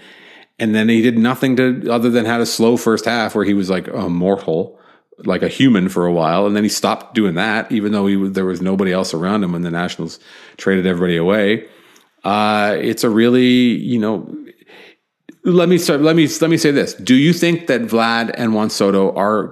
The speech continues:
comparable to that degree that, that, that whatever Juan Soto signs, Vlad will be close behind?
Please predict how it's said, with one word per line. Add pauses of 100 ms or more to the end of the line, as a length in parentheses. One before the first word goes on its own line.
(120)
comparable
to
that
degree
that,
that, (380)
that
whatever
Juan
Soto
signs,
Vlad
will
be
close
behind?